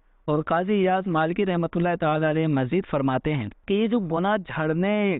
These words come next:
का हदीस मुबारका में फरमाया गया कि गुनाह निकल जाते हैं,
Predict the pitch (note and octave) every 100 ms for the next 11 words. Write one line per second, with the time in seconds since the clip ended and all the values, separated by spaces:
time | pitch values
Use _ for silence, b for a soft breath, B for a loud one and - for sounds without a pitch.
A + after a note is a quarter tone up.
0 | - F3 E3+ D3 D#3+ E3+ E3 D3 C#3 C#3+
1 | D#3 D#3 D3 C#3 C#3+ D3+ D3 D3 D3 D3+
2 | C#3 C#3 D3+ C#3+ A#2+ B2+ - G#3 F#3 D3
3 | C3 C3 C3 E3+